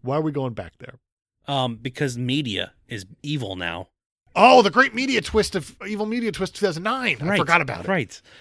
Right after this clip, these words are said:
Speaker 2: God.
Speaker 1: Ah.
Speaker 2: It used to be so beneficial. And now, or no, wait, is this problem that the media is good or bad? I,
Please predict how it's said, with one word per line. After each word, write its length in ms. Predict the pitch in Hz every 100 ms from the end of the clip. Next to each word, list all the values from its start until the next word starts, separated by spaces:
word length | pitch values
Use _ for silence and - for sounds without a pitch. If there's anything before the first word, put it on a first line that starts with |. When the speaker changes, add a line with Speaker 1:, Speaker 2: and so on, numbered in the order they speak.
| - -
Speaker 2:
God. 340 | 180 170 113 123
Speaker 1:
Ah. 600 | 208 254 226 143 117 131
Speaker 2:
It 40 |
used 140 | 202 -
to 40 |
be 100 | 165
so 200 | 170 170
beneficial. 520 | 151 147 131 196 151 120
And 120 | 127
now, 80 | 135
or 160 | 156 185
no, 220 | 196 107 - _
wait, 240 | 165 131 - _ -
is 120 | 165
this 100 | 277
problem 420 | - 285 285 302
that 260 | 247 196 165
the 80 | 165
media 440 | 151 180 185 165
is 220 | 135 123
good 240 | 117 196 262
or 180 | 170 165
bad? 320 | 147 120 92 -
I, 220 | 156 175